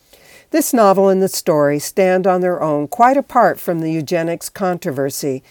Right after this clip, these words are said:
but the social and political importance of the book needs to be emphasized. I will end with another quote from the author's endnotes. Legislation was proposed for compulsory sterilization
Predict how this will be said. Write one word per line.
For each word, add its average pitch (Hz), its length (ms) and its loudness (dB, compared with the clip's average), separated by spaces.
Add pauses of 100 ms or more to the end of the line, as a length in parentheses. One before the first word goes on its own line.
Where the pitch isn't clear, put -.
(260)
but 202 140 2
the 208 80 4
social 226 540 0
and 165 180 -4
political 190 500 0
importance 165 680 -2
of 151 140 -8
the 151 80 -6
book 147 340 -2
needs 165 520 -2
to - 120 -6
be 156 220 -4
emphasized. 139 920 -8 (520)
I 254 140 8
will 262 180 6
end 208 200 4
with 196 220 2
another 214 380 0
quote 147 340 -2
from 165 220 -4
the 165 160 -2
author's 170 560 -2
endnotes. 151 760 -4 (600)
Legislation 202 760 2
was 170 160 -4
proposed 180 560 -2
for 165 140 -6
compulsory 196 760 0
sterilization 185 1200 0